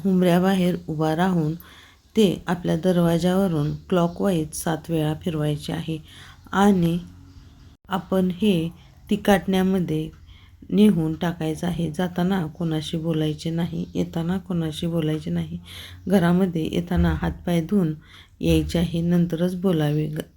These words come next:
घरात आल्यानंतर देवासमोर बसून आपल्या घरातील जी नकारात्मक शक्ती असते ती बाहेर निघून जाते, असे देखील होत असते.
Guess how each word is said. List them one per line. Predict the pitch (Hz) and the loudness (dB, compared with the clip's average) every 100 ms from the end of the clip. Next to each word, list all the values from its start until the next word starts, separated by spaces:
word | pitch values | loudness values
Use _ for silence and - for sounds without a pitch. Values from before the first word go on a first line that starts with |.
| - | -10
घरात | 175 175 170 - | -2 0 0 -2
आल्यानंतर | 185 175 180 180 202 165 | -2 2 2 2 2 0
देवासमोर | 151 160 175 165 160 170 - _ - - 208 165 156 - - _ - | -4 -2 0 0 0 -4 -12 _ -18 -4 0 0 -4 -12 -20 _ -4
बसून | 185 196 170 160 175 - _ _ - _ - - | -2 0 0 0 -4 -8 _ _ -20 _ -14 -6
आपल्या | 180 175 208 170 165 - | -6 2 4 4 0 -6
घरातील | 180 170 165 - 175 156 156 | -4 -2 -2 -2 -2 -2 -2
जी | 175 | 0
नकारात्मक | 165 170 170 170 170 - - 170 - - | 0 -2 -2 -2 -4 -12 -8 -8 -10 -16
शक्ती | - - - | -18 -14 -4
असते | 180 175 175 170 151 - | -4 -2 -2 -4 -4 -6
ती | |
बाहेर | 156 151 151 156 | -4 -2 -2 -2
निघून | 156 160 160 | -2 -2 -2
जाते, | 170 175 147 151 - - - - _ _ - - _ _ _ _ _ _ _ _ _ - _ - _ | -4 -6 -10 -10 -16 -20 -20 -20 _ _ -20 -20 _ _ _ _ _ _ _ _ _ -20 _ -20 _
असे | 185 175 185 175 | -6 -2 0 0
देखील | 196 202 151 151 | 0 -2 -4 -4
होत | 165 160 170 | -6 -6 -4
असते. | 165 - 151 | -6 -6 -8